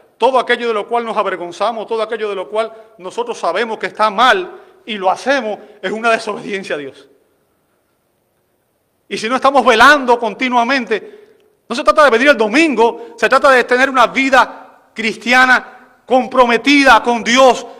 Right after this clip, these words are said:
todo el tiempo. Los apóstoles cayeron.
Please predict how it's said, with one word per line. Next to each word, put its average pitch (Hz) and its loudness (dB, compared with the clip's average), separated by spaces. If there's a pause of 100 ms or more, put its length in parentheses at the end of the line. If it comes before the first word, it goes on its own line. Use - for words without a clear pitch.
(240)
todo 277 4
el - -2
tiempo. 247 -4 (4000)
Los 220 -2
apóstoles 233 2
cayeron. 175 -4